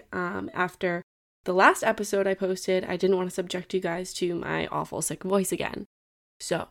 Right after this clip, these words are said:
consider yourselves lucky. And if you didn't know by now, my name's Kaylee, and this is Kill and Tell Podcast.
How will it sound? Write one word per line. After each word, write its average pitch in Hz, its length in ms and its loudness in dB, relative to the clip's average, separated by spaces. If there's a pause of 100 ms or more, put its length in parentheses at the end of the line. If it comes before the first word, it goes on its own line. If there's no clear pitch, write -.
(240)
consider - 320 -4
yourselves 160 340 -6
lucky. 175 480 -2 (100)
And 185 220 6
if 180 100 -2
you 185 60 0
didn't 190 240 4
know 208 160 6
by 190 220 4
now, 185 400 -2 (100)
my 175 220 0
name's 170 260 -2
Kaylee, 170 560 0
and 185 180 -2
this - 280 -6
is 170 360 -4
Kill 175 200 -4
and 156 120 -4
Tell 147 200 -6
Podcast. - 600 -8